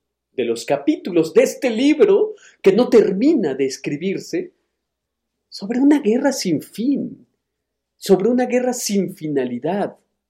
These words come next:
una guerra inserta en el mundo bíblico y coránico,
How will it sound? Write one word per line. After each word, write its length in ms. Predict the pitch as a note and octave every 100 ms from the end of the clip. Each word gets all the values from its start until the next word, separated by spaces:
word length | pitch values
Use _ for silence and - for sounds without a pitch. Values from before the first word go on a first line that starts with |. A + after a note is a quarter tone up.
| _ _
una 200 | F#3 A3+
guerra 600 | G#3+ A3+ G#3+ D#3+ E3+ - _ _ -
inserta 1040 | F3+ F#3+ F3+ - E4 B3+ - D3+ C3 - _
en 160 | D#3 D#3+
el 160 | D#3
mundo 340 | F#3 C4 G3+ E3+
bíblico 760 | G#3+ C#4+ E3+ D3+ - B2 B2
y 400 | - B3+ C#4 C4+
coránico, 800 | - D#3 G#3+ B3+ C3 - G#2+ -